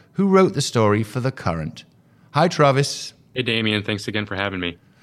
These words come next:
Speaker 1: So typically, when a new movie or show is released, the studios roll out their big stars on talk shows and at junkets, but now, of course, that's not possible. So how are studios thinking about marketing without the talent?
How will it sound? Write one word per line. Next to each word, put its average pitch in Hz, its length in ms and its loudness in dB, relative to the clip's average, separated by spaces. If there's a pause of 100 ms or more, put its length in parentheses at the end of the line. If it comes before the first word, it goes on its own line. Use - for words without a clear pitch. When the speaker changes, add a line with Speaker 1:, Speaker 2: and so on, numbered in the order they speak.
(180)
Speaker 1:
So - 120 -8
typically, 240 440 0
when 147 180 2
a 175 60 4
new 143 160 6
movie 131 400 6
or 104 80 0
show 117 240 2
is 110 100 0
released, 104 560 0
the 131 60 -6
studios 147 520 0
roll 113 440 4
out 123 220 0
their 98 120 -8
big 139 260 -4
stars 113 440 2
on 90 140 -6
talk 147 340 2
shows 120 300 0
and 98 100 -4
at - 100 -8
junkets, 151 560 2 (440)
but 123 140 -4
now, 170 200 0
of 165 120 -4
course, 135 200 0
that's - 340 -2
not 110 180 -2
possible. - 480 -10
So 104 200 -8
how 160 300 -2
are 233 60 0
studios 120 520 -2
thinking 147 360 0
about 95 360 -4
marketing 113 880 -2
without 101 380 -4
the 92 80 -8
talent? 101 580 -6